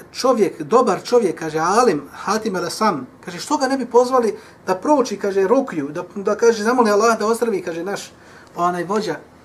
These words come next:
karavane", kaže, "ništa nam neće, ona neće nas ništa, ništa koštat." Kaže, potraže kad tamo on negdje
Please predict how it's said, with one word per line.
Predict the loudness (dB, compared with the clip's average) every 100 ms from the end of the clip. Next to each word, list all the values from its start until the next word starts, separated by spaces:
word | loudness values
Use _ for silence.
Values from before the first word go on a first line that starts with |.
| -18 -8
karavane", | -4 -2 0 0 -2 -4 -14 -20 -6
kaže, | -2 0
"ništa | -2 0 2
nam | 2 0
neće, | 0 2 2
ona | 2
neće | 2 0 -2
nas | -6
ništa, | -6 -6
ništa | -6 -6 -6
koštat." | 0 -2 -2 -12 -20 -20 -20 -20 -2
Kaže, | 2 4
potraže | 6 4 4 2 2 0
kad | -4 0
tamo | 0 4
on | 2 2
negdje | -2 -6